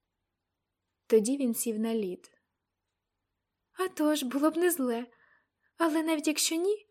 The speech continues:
то ми єдині, хто може перекреслити його плани». «Уже тільки через це ми вчинили правильно».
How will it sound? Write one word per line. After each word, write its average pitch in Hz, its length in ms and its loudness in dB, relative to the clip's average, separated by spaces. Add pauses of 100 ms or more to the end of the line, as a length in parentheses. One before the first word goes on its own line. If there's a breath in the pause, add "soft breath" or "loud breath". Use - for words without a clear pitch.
(260)
то 302 120 2
ми 302 140 4
єдині, 294 380 0
хто - 200 -4
може 302 240 0
перекреслити 294 760 0
його 247 200 2
плани». 226 500 -2 (2000)
«Уже 202 300 4
тільки 202 320 0
через 208 340 0
це 240 200 0
ми 233 120 2
вчинили 196 460 -2
правильно». 185 640 -8